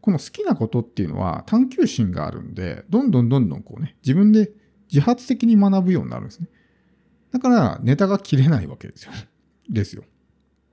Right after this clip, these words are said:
だから、ネタが切れるっていうのは、僕から言わせるとですね、ネタが切れてんじゃなくて、自分が発信したいメッセージがなくなってるだけなんですね。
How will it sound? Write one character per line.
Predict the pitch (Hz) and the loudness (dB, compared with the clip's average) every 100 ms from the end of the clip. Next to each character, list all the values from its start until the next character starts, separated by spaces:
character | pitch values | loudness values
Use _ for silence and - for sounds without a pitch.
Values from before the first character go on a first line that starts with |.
| _ _ - | _ _ -6
だ | 190 | -2
か | 175 | 2
ら、 | 151 117 - _ _ - | 2 0 -4 _ _ -4
ネ | 165 | 0
タ | 254 | 0
が | 311 | -2
切 | - 277 | -2 0
れ | 359 | 2
る | 302 | 2
っ | |
て | - - | -2 -6
い | |
う | 85 | -6
の | 80 | -6
は、 | 92 71 - _ _ | -8 -8 -16 _ _
僕 | 185 185 | -2 -2
か | - | -4
ら | 330 | 0
言 | 175 | 2
わ | 98 | 0
せ | - | -4
る | 95 | -6
と | 69 | -8
で | |
す | - | -10
ね、 | 104 92 69 _ _ _ _ _ | -8 -8 -10 _ _ _ _ _
ネ | 143 | -2
タ | 160 277 | 0 0
が | 302 | -4
切 | - | 0
れ | 381 | 0
て | - 113 | 2 0
ん | |
じ | 95 | -2
ゃ | |
な | 82 | -8
く | 87 | -14
て、 | - 113 90 - _ _ | -6 -4 -4 -8 _ _
自 | 131 | -2
分 | 190 330 | 0 0
が | 349 | -4
発 | - 147 | -2 -4
信 | - 302 | -4 -8
し | 269 | -8
た | - | -4
い | 339 | 0
メ | 127 | 0
ッ | |
セ | 127 - | 0 -4
ー | 80 | -6
ジ | |
が | 82 | -8
な | 85 | -12
く | - 196 | -2 0
な | |
っ | 247 | 0
て | 254 | -4
る | - | -12
だ | |
け | - | -8
な | - | -8
ん | |
で | - | -10
す | |
ね。 | - | -14